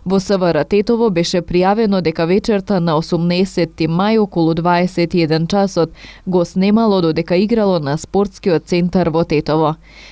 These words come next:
Детето било предадено и згрижено во соодветна социјална установа во Скопје.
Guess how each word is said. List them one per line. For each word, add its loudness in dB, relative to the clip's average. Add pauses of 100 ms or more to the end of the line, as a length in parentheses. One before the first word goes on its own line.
Детето 0
било 2
предадено 0
и 0
згрижено 2
во 0
соодветна 0
социјална 0
установа 0
во 0
Скопје. 0